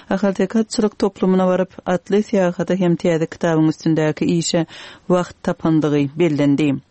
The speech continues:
Maglumatda Berdimuhammedowyň atçylyk toplumunda bolan wagtynda täze eseriň üstünde işläp başlanlygy bellenýär.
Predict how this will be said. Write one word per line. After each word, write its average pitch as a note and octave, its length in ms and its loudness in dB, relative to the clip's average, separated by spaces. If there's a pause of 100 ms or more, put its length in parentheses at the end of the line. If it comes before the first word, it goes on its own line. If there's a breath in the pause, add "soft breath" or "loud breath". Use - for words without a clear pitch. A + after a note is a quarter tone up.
(160)
Maglumatda D#3+ 600 0
Berdimuhammedowyň E3+ 840 2
atçylyk G3 480 -4
toplumunda F#3 600 0
bolan F3+ 280 2
wagtynda F3+ 540 0
täze D#3 420 0
eseriň D#3+ 300 2
üstünde D#3+ 340 0
işläp D#3 440 -2
başlanlygy D#3 640 0
bellenýär. C#3+ 500 2